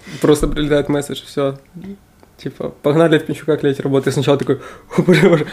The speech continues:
А ты так уверенно делала, ну, написала, я думаю, ты уже по-любому, типа, уже клеила неоднократно. В итоге, да, когда мы встретились, я такая: «Ух, уже волнуюсь, типа».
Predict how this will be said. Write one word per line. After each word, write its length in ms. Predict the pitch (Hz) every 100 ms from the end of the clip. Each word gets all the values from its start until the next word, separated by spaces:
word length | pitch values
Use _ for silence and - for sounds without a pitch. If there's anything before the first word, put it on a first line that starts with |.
| -
А 60 | 147
ты 80 |
так 160 | - -
уверенно 320 | 160 165 160
делала, 400 | 147 175 147 135 -
ну, 320 | - 160 131 127
написала, 500 | 147 135 - 151 160
я 60 | 135
думаю, 260 | 135 139
ты 100 | 127
уже 160 | 139 156
по-любому, 540 | 151 170 165 151 143
типа, 240 | - - - 135 - 160
уже 160 | 175
клеила 400 | - 202 202 180 180
неоднократно. 720 | 180 175 208 - 202 - 339 349 359 427 453 214
В 120 | 175
итоге, 320 | 180 175 165
да, 120 | 151
когда 180 | 151 151
мы 100 | 156
встретились, 420 | 156 156 151 143 143
я 40 |
такая: 180 | - - 202
«Ух, 180 | 208 - - - -
уже 120 | 165
волнуюсь, 460 | 160 156 196 185 180
типа». 180 | 160